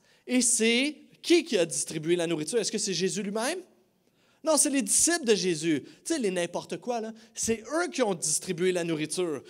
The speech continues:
C'est eux qui ont commencé à mettre la main à la pâte parce que Jésus veut dire, « Voici, apporte-moi ce que tu as, je vais bénir, je vais faire le miracle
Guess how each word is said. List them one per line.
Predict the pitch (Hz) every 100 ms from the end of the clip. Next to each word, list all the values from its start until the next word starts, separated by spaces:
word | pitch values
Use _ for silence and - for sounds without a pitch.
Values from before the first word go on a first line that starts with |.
| - -
C'est | 220 220
eux | 311 349
qui | 339
ont | 262
commencé | - 339 254 - 254 240 226
à | - 226
mettre | 233 226
la | 233 214
main | 220 247
à | 233
la | 226
pâte | 269 233
parce | 226
que | 220
Jésus | 214 208 294
veut | 240
dire, « | 190 269 269 214 190
Voici, | 247 233 311 285 - - -
apporte-moi | 220 285 311 - 330 302
ce |
que | - 285
tu | - 233 240
as, | 233 208 220 226 - -
je | 143
vais | 160 170
bénir, | 127 285 320 202 180 180 208 190
je | 160
vais | 170
faire | 170 285 311 349
le |
miracle | 277 233 190 170 175 170